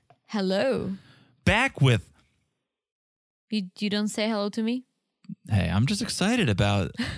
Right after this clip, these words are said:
Speaker 1: <laughs>
Speaker 2: about our, our, our next couple. Um, Tiny
Speaker 1: Hello.
Speaker 2: Nas X.
Speaker 1: Hello.
Speaker 2: Tiny Nas X and Miona twenty. Oh, what? What? Hello? What? I'm doing your, I'm, are you upset 'cause I'm doing your thing? Sorry. You can go.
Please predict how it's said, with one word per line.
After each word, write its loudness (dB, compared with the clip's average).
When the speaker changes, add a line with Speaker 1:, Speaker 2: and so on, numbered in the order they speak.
Speaker 1:
<laughs> -4
Speaker 2:
about 2
our, 6
our, 4
our 6
next 4
couple. 0
Um, 2
Tiny 4
Speaker 1:
Hello. 4
Speaker 2:
Nas 4
X. 2
Speaker 1:
Hello. -2
Speaker 2:
Tiny 4
Nas 4
X 2
and 6
Miona 6
twenty. 4
Oh, 2
what? 0
What? 2
Hello? 4
What? 2
I'm 4
doing 6
your, 6
I'm, 4
are 2
you 4
upset 0
'cause -8
I'm 2
doing 4
your 4
thing? 2
Sorry. -4
You -8
can -2
go. 4